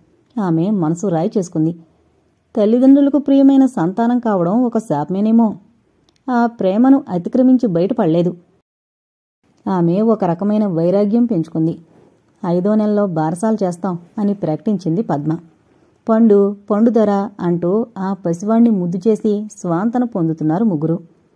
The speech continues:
ఒక్క అంజని మాత్రమే నిర్లిప్తంగా ఉంటోంది. తనైనా ఫోన్ చేసి నా స్థితి కనుక్కోవచ్చుగా అనుకుంది. శ్రీహర్ష ఫోన్ చేయడం, ఆ విషయం విని తండ్రి మండిపడి, "ఆ అమ్మాయి చచ్చిందా బ్రతికిందా అన్నారానా?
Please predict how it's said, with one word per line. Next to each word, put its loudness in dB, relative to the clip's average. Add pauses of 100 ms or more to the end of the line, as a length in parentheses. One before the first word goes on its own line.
(420)
ఒక్క 0
అంజని 0
మాత్రమే 2 (160)
నిర్లిప్తంగా 0
ఉంటోంది. 0 (720)
తనైనా -2
ఫోన్ -2
చేసి -2
నా 0
స్థితి -4
కనుక్కోవచ్చుగా -2
అనుకుంది. -2 (920)
శ్రీహర్ష 0
ఫోన్ 0
చేయడం, 2 (140)
ఆ -4
విషయం -2
విని 2
తండ్రి -2
మండిపడి, 0 (200)
"ఆ -2
అమ్మాయి 0 (100)
చచ్చిందా 2
బ్రతికిందా 0
అన్నారానా? 0